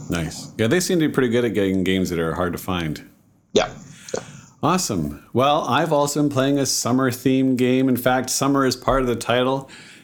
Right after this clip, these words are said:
Speaker 1: It's called Azul Summer Pavilion. This is the second of a trilogy.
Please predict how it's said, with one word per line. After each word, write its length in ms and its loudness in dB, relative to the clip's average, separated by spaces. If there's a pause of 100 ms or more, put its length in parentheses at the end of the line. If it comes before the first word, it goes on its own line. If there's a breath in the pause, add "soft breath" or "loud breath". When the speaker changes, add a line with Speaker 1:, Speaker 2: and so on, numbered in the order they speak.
Speaker 1:
It's 160 -2
called 400 0
Azul 680 2
Summer 340 2
Pavilion. 760 0
This 240 0
is 140 -2
the 160 2
second 460 0
of 100 0
a 80 0
trilogy. 720 0